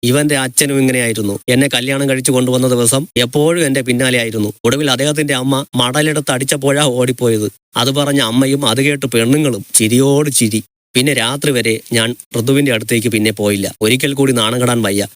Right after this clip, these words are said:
അവൾ എന്റെ അടുത്തേക്ക് വന്നുമില്ല. ആ പെണ്ണുങ്ങളെ അവൾക്ക് ഇഷ്ടപ്പെട്ടെന്ന് തോന്നുന്നു. അവൾക്ക് ഇവിടുത്തെ പെണ്ണുങ്ങളെ അറിഞ്ഞുകൂടാ. ആദ്യം ഭയങ്കര കാര്യമായിരിക്കും,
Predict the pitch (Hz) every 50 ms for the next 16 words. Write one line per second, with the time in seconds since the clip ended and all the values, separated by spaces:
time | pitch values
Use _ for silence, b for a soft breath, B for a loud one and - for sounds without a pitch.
0 | - 110 117 139 143 131 127 131 147 156 143 139 143 143 151 139 139 131 120 117
1 | 123 135 139 127 110 101 95 - - - - _ _ - 107 113 135 135 131 123
2 | 127 139 143 143 143 135 127 127 131 135 127 135 123 117 113 - - 123 - -
3 | - 151 139 147 131 127 127 127 123 117 113 110 110 107 101 98 92 - _ _
4 | - 107 101 117 123 120 135 127 120 127 120 - 135 117 123 113 110 120 131 135
5 | 135 139 135 127 120 127 - _ - 113 107 101 107 127 143 143 135 127 107 95
6 | - _ _ - 101 98 107 113 135 139 127 123 120 117 123 135 143 143 147 139
7 | 131 127 123 123 131 131 127 117 110 101 110 98 - 95